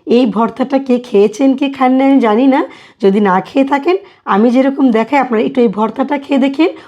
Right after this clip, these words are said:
ওই দিনের মাছ মাংসের কথা একদম ভুলে যাবেন। ম্যারিনেট করে আমি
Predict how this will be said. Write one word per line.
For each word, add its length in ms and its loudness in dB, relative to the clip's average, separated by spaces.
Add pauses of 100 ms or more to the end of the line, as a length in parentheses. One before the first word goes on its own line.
(160)
ওই 120 4
দিনের 280 2
মাছ 160 0 (120)
মাংসের 300 -2
কথা 160 -4 (120)
একদম 320 -2
ভুলে 280 -2
যাবেন। 240 -2 (1900)
ম্যারিনেট 320 4 (100)
করে 140 2 (100)
আমি 140 2